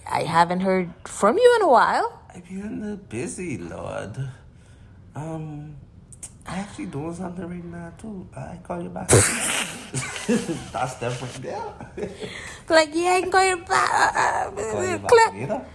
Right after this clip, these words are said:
Speaker 2: yeah.
Speaker 1: That David said, "All right, then have a great," click.
Speaker 2: <laughs> That's that.
Speaker 1: Jeez, the people,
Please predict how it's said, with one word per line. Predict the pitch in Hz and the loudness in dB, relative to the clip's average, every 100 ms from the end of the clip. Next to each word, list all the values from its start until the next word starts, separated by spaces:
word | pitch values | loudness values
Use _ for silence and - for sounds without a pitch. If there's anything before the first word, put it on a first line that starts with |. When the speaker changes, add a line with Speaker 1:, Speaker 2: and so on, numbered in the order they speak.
| - | -16
Speaker 2:
yeah. | - | 2
Speaker 1:
That | 202 - - - | 2 2 -4 0
David | 208 233 285 302 | 4 6 4 2
said, | 311 294 285 | 2 0 4
"All | 311 | 6
right, | 320 302 | 6 2
then | 302 | 0
have | 311 | 0
a | 294 | 2
great," | 285 - | 0 4
click. | - - - - | 4 4 0 -12
Speaker 2:
<laughs> | 147 - 131 - - 117 - - - - - - - - - | -18 -12 -12 -12 -16 -18 -18 -20 -20 -20 -20 -20 -20 -20 -20
That's | - - | -20 -20
that. | - | -10
Speaker 1:
Jeez, | - 240 277 294 294 294 - - - | -6 -4 -4 -2 -2 -4 -8 -12 -10
the | - - | -8 -8
people, | - 320 320 302 294 277 | 0 4 4 4 2 0